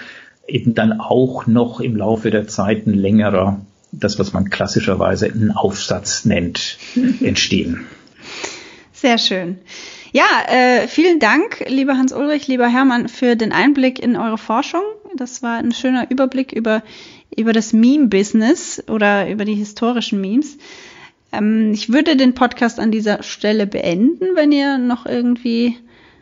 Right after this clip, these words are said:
Speaker 2: ähm, etwas Wichtiges sagen wollt, dann könnt ihr das jetzt noch loswerden.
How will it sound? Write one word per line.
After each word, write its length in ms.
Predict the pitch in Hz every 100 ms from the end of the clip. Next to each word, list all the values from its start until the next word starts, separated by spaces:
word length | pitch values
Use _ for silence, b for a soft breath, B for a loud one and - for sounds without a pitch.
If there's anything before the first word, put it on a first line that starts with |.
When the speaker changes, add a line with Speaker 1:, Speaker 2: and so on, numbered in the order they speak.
| b _
Speaker 2:
ähm, 580 | 262 233 220 214 220 220 - b b _ -
etwas 340 | 214 233 220
Wichtiges 500 | 233 285 320 247 -
sagen 400 | 160 - 294 349
wollt, 220 | 269 294
dann 180 | 247 247
könnt 200 | - 240
ihr 60 | 214
das 180 | 214 -
jetzt 220 | 254 -
noch 180 | 220 208
loswerden. 680 | 196 202 - 202 208 254